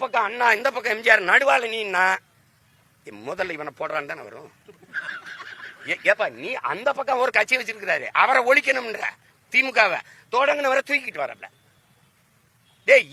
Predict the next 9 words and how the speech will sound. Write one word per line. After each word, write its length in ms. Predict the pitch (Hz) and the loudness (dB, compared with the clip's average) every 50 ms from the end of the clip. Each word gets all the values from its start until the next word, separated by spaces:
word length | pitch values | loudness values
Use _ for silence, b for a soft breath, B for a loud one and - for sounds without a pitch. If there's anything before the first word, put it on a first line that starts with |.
| 170 208 | 0 2
என்னை, 200 | 247 269 285 277 214 160 151 170 202 | 2 2 0 -2 -2 -4 -2 0 0
என்னைய 220 | 240 277 285 277 254 - | 2 2 2 0 0 0
கொல்லணும்ட்டு 540 | 247 262 277 277 269 262 247 214 180 233 190 170 170 208 233 254 240 - 165 | 0 2 2 2 0 -2 -4 0 2 4 4 6 6 4 4 2 0 -4 -6
என்னை 160 | 214 233 240 226 - | -4 -4 -4 -4 -6
பெத்த 160 | 247 - 285 254 233 | -4 -2 -2 -2 0
அப்பனை 220 | - 277 277 254 - _ | 0 -2 -4 -4 -6 _
கும்பிட்டுட்டு 340 | - 247 262 269 269 254 233 226 | -12 -14 -14 -14 -12 -10 -10 -8
வந்தீங்கன்னா 240 | 226 220 233 220 | -6 -4 -4 -4
அப்படிடா? 280 | 220 220 233 262 285 | -4 -4 -4 -2 -2